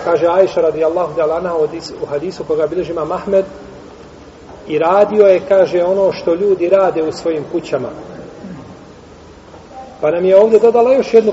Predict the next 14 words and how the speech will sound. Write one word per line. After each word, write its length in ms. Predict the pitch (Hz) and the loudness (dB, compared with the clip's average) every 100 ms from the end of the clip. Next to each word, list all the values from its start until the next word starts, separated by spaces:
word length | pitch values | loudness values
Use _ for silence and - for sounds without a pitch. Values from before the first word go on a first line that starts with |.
| - | 2
korist, 360 | 220 156 - | 2 2 -4
Ajša, 340 | 170 180 160 160 | -2 -2 -2 -2
radijallahu 520 | 151 147 160 180 - | -2 -2 -2 -4 -4
ta'ala 240 | 156 156 | -6 -6
anha, 280 | 165 156 208 - - - - - - - - - - - - - | -8 -8 -8 -10 -20 -20 -20 -20 -20 -20 -20 -20 -20 -20 -16 -6
pa 100 | 170 | -2
kaže, 360 | 220 214 208 | 2 4 6
„Radio 400 | 196 233 233 254 | 4 4 2 4
je 140 | 240 226 | 2 2
poslanik, 460 | 208 208 202 202 | -4 0 0 0
sallallahu 520 | 190 190 180 185 180 170 | 0 0 0 0 0 0
alejhi 200 | 165 156 | 0 -2
ve 80 | |
selleme”, 380 | 151 180 196 233 | -2 -2 -4 -6